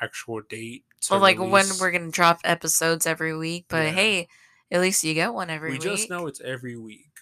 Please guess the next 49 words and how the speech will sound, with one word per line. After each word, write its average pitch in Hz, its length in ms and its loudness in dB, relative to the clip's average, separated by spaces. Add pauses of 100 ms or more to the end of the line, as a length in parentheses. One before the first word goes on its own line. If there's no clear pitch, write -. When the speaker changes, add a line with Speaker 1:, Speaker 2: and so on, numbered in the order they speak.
(200)
Speaker 1:
but 113 260 -16
just 156 320 -10
be 156 180 -12
on 147 140 -8
the 143 60 -8
lookout. 123 420 -8
Could 139 320 -6
be 143 160 -8
a 131 60 -6
Monday, 185 440 -12
could 131 300 -12
be 135 120 -12
a 120 60 -8
Wednesday, 165 540 -12
could 123 300 -14
be 139 120 -8
a 147 100 -6
Friday. 101 440 -10 (140)
Speaker 2:
We'll 190 180 -2
shout 220 300 2
it 160 100 -2
out 151 240 2
on 160 140 -2
our 147 180 -4
social 156 400 -4
medias. 151 500 -6
You'll 254 140 0
find 151 300 -4
out 147 160 -6
sooner 160 320 -6
or 151 80 -6
later. 165 420 -8
Speaker 1:
Or 139 420 -2
if 117 220 -10
you 123 180 -8
are 107 140 -12
a 104 60 -16
true - 360 -10
fan 110 380 -18
and 113 160 -16
you 113 100 -20
keep - 360 -12
up 196 180 -10
with 107 140 -16
us, 120 400 -10
shout 123 260 -6
outs 120 220 -8
to - 180 -14
you. 151 340 -10